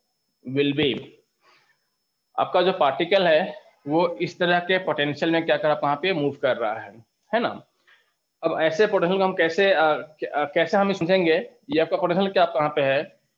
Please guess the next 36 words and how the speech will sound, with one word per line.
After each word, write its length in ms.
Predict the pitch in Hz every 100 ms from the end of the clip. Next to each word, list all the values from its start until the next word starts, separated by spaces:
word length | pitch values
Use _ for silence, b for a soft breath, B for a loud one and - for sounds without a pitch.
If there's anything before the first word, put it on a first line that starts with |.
| _ _
कि 80 | 151
जब 220 | 151 165
x 200 | 165 -
is 140 | 185 -
equal 220 | 190 190
to 80 | 196
a 260 | 170 170 170
है, 380 | 151 139 - - -
उस 140 | 147 165
वक्त 120 | 160
आपका 200 | 165 175
potential 300 | 170 160 170
कितना 240 | 170 165
है, 60 | 175
माइनस 320 | 156 131 156
बी 180 | 147 156
नॉट 200 | 160 180
है 260 | 180 285 -
इस 120 | 123
तरीके 240 | 147 151 160
से, 180 | 165 190 - _ _ -
और 200 | 131 139
जब 200 | 165 196
x 240 | 175 175 143
a 200 | 165 190
नहीं 240 | 185 214
है 160 | 175 180
तो 120 | 165
कितना 300 | 170 170 170
कहाँ 240 | 165 160
पे 120 | 165
है, 200 | 180 208
ज़ीरो 300 | 135 139 127
है। 220 | 113 98 104
ठीक 640 | _ _ _ _ 269 294
है, 120 | 117